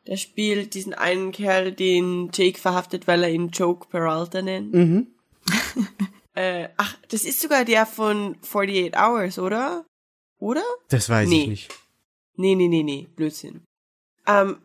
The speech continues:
Speaker 1: anyway, äh, Neil deGrasse Tyson
Speaker 2: True.
Speaker 1: er-, erklärt ja Gina hier, äh,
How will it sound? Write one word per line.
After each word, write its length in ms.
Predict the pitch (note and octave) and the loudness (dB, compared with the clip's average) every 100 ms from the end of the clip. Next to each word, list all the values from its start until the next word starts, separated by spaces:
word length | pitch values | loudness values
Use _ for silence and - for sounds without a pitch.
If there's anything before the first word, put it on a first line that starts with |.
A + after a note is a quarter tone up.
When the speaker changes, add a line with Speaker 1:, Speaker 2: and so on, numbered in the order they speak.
| - | -2
Speaker 1:
anyway, 460 | G#3 G#3+ F#3+ F#3 - | -2 0 0 -2 -2
äh, 240 | F3 F3 | 0 0
Neil 260 | F#3+ A#3+ A3+ | 0 -2 0
deGrasse 500 | F#3 E3+ E3 E3 - | -2 -2 -2 -2 -10
Tyson 760 | E3+ D3 D#3 - F#3 G3 G#3 _ _ _ _ _ _ _ | -6 -6 -6 -8 -6 -6 -8 _ _ _ _ _ _ _
Speaker 2:
True. 320 | - D#3 D3 E3+ - | 2 6 6 4 -4
Speaker 1:
er-, 140 | E3 - - | -6 -4 2
erklärt 500 | F#3+ F#3+ G3 F#3 F#3 | 2 2 0 2 2
ja 180 | F3+ F3 | 0 -2
Gina 600 | F3 F#3+ F#3 F3+ F3 E3+ F#3 - | -4 -6 -4 -2 -2 -4 -8 -10
hier, 680 | - G3+ F#3 E3+ E3 D#3 | -18 -12 -4 -2 -2 -4
äh, 440 | - D#3 D#3 D3+ | -4 -4 -4 -8